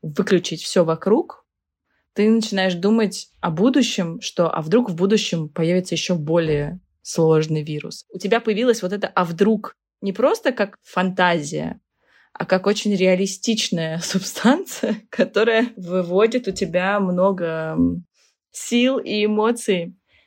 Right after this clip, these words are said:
Страх перед будущим появился. У меня его не было, но щас появился.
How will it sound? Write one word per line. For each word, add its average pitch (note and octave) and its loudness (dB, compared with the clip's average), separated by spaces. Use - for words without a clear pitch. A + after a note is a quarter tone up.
Страх - 0
перед A3 2
будущим G3+ -2
появился. D3+ -4
У E3+ -10
меня F#3+ -2
его A#3+ 0
не A3+ 0
было, F3+ 0
но F3 2
щас G3 0
появился. F3+ -6